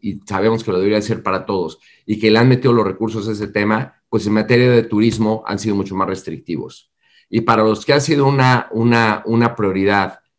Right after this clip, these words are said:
la apertura económica, porque no se han podido dar el lujo de frenar toda la actividad,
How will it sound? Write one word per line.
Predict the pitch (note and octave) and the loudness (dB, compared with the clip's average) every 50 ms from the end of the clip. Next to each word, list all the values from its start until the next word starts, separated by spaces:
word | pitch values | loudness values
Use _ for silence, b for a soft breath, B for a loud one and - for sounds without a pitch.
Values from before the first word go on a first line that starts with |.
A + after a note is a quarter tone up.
| _ _ _ _ | _ _ _ _
la | F#2 G2+ G#2 G2+ G2 | 0 2 4 4 4
apertura | G2 - - G2+ F2+ - B2 B2+ C3 | 2 -2 -6 -6 -2 2 2 2 4
económica, | B2+ - A2 A#2 B2 A#2+ A#2 G#2 - F2 C#2 - | 2 2 2 4 4 4 4 2 -2 -6 -10 -10
porque | F#2 D#2+ - F#2 | -12 -8 -6 -4
no | F2+ G#2 A#2+ B2 | -2 0 0 0
se | A#2 - - C3 | 0 0 0 2
han | A#2+ B2 B2 B2+ | 4 4 2 2
podido | - G#2+ G2+ G#2+ B2 B2 B2 A2+ | 0 0 2 2 4 4 4 4
dar | A2 G#2+ G#2 G#2 | 2 2 0 0
el | G2 G2 | 0 0
lujo | F#2+ A2+ A#2 A2+ - - A#1+ - - _ _ _ _ _ _ _ _ | 0 0 0 -2 -4 -8 -10 -10 -14 _ _ _ _ _ _ _ _
de | D#2 D2+ - G2 F#2+ F2 D2+ | -10 -6 -2 -2 0 -2 -2
frenar | - - G2+ F#2+ F#2+ F#2 G#2 G#2+ G2+ G2+ | -6 -6 -6 -4 -2 -2 -2 -4 -4 -2
toda | - G#2+ G#2 | -2 -2 -2
la | G2+ | -2
actividad, | G2+ G2+ - G#2+ G#2 G#2 G2+ G2+ F#2+ F#2+ C3 - | -4 -4 -4 -4 -2 0 0 0 0 -2 -4 -8